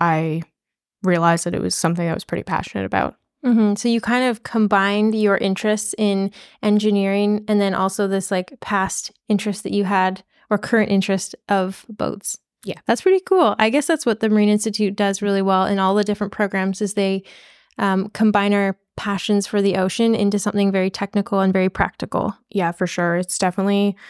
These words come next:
Speaker 1: great to come here and be able to get hands-on experience right away. You, you know, in your first year of the Naval Architecture program, you do a hand drafting course, and that
Speaker 2: Mm-hmm.
Speaker 1: was really interesting to f-, realize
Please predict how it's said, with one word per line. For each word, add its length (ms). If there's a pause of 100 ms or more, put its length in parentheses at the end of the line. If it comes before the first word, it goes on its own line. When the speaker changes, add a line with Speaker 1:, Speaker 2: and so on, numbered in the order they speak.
(440)
Speaker 1:
great 280
to 80
come 220
here 360
and 160
be 120
able 180
to 360
get 200
hands-on 400
experience 560
right 120
away. 600
You, 480 (160)
you 100
know, 100
in 80
your 120
first 340
year 140
of 80
the 80
Naval 240
Architecture 500
program, 640 (200)
you 260
do 540 (100)
a 260
hand 280
drafting 360
course, 520
and 360
that 100
Speaker 2:
Mm-hmm. 60
Speaker 1:
was 140
really 260
interesting 440
to 80
f-, 80 (100)
realize 640